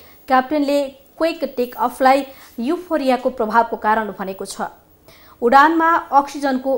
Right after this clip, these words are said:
उडानको क्रममा अक्सिजनको अभावका कारण हुने हाइपोक्सिया भन्दा अघिको चरणलाई युफोरिया भनिन्छ।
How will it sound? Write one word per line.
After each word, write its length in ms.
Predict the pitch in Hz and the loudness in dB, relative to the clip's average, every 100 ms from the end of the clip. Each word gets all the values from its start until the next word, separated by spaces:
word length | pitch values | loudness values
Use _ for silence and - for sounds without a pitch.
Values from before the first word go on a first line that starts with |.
| - - | -4 0
उडानको 360 | 277 311 381 | 4 4 2
क्रममा 300 | - 233 233 | -2 0 2
अक्सिजनको 680 | 247 254 254 - 277 254 254 | 0 -2 -6 -6 -6 -2 0
अभावका 340 | 202 202 - | 0 -2 -6
कारण 300 | 202 233 247 | -2 0 0
हुने 340 | 214 214 254 254 - - - | -2 -2 -2 -4 -14 -20 -6
हाइपोक्सिया 640 | 254 269 302 339 - 254 | -2 -2 -2 -4 -2 -2
भन्दा 280 | 202 220 226 | 0 0 0
अघिको 480 | 220 220 220 285 285 | 0 0 0 -2 -4
चरणलाई 460 | 254 202 202 233 247 - - | -2 -4 0 -2 -2 -10 -12
युफोरिया 460 | 294 302 233 202 175 | -10 -6 -6 -4 -6
भनिन्छ। 400 | 196 71 - | -10 -14 -10